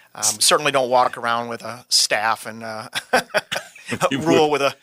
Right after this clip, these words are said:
Speaker 2: iron
Speaker 1: a fist.
Speaker 2: fist?
Speaker 1: Yeah, yeah.
Speaker 2: Um, there's, there's quite a few of you guys up there that have, like, this thirty-ish years of experience, is there not?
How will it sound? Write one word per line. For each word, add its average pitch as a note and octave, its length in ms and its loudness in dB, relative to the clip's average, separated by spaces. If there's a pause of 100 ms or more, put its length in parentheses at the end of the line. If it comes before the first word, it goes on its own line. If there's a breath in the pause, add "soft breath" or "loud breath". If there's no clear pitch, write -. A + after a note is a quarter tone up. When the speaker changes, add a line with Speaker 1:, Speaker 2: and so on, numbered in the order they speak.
(120 soft breath)
Speaker 2:
iron C3 260 4
Speaker 1:
a - 20 0
fist. C#3+ 320 2
Speaker 2:
fist? - 20 0
Speaker 1:
Yeah, B2+ 320 -2 (240)
yeah. E3 160 4
Speaker 2:
Um, C#3+ 220 0 (120)
there's, D3+ 380 0
there's C#3+ 300 -2
quite G3 240 2
a G3+ 60 0
few D3+ 600 -2 (480)
of G#2+ 140 -2
you A#2+ 160 2
guys A#2 280 2
up A2+ 160 0
there B2+ 200 2
that A#2 180 -2
have, C#3 500 -4
like, G2+ 200 0
this - 200 -4
thirty-ish A2 760 0
years G#2 280 2
of E2 120 -4
experience, G#2+ 580 -2
is D2 120 -8
there D#2+ 140 2
not? E2+ 380 0